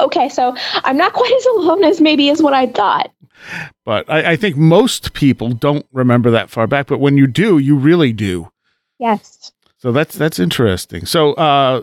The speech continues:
Speaker 2: so the Mandela effect was kind of, what did you call it? Retconning?
Speaker 1: Yes.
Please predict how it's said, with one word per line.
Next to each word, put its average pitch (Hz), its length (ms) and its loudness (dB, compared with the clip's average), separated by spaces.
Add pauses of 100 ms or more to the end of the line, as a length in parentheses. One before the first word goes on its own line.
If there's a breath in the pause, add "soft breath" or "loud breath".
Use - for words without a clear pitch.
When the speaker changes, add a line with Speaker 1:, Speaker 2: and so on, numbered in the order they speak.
Speaker 2:
so 165 140 -2
the 151 80 0
Mandela 151 420 0
effect 147 300 -2
was 131 120 -8
kind 147 200 0
of, 139 120 0
what 156 200 0
did 196 120 -2
you 208 80 -4
call 208 220 -2
it? 135 160 -4
Retconning? 170 720 -2
Speaker 1:
Yes. 226 640 -4